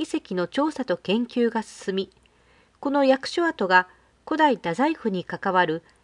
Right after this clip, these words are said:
堰のような施設である可能性が高くなりました。古代の堰は、古代官道の要所に設置された人の行き来を管理する施設のことです。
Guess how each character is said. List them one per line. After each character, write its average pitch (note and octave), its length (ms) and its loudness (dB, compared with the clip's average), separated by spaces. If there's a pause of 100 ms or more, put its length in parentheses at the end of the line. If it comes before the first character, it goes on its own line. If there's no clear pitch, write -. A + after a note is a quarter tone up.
堰 F4 320 -2
の G#3+ 140 2
よ G#3+ 200 6
う A#3 60 0
な F#3+ 160 -2
施 - 100 -14
設 C#4 300 -4
で E3 160 4
あ G3 80 0
る F#3+ 140 -4
可 E3 140 -6
能 B3+ 200 2
性 C4 220 4
が B3+ 120 0
高 D4 260 -4
く - 140 -8
な F3 100 -4
り F3+ 140 -6
ま F3+ 100 -4
し - 120 -20
た。 - 160 -4 (1600)
古 B3 120 6
代 A3+ 200 4
の F3 120 -4
堰 G3+ 320 -2
は、 E3 180 2 (480)
古 D4 100 0
代 B3+ 220 4
官 D#4+ 320 0
道 A#3+ 180 4
の F3+ 140 -2
要 G3 220 2
所 B3 120 -2
に A#3 140 -2
設 G3+ 300 -4
置 - 60 -20
さ G3+ 140 -2
れ G3 120 2
た F#3+ 240 2 (360)
人 - 240 -2
の D4+ 100 0
行 D4+ 200 -4
き - 120 -20
来 - 200 -2
を F#3 80 4
管 D#4 300 -2
理 B3+ 100 -4
す - 180 -8
る E3 140 -10
施 - 120 -16
設 F4 280 -2
の E3+ 140 -6
こ - 120 -14
と F#3 140 -6
で D#3 140 -10
す。 - 240 -20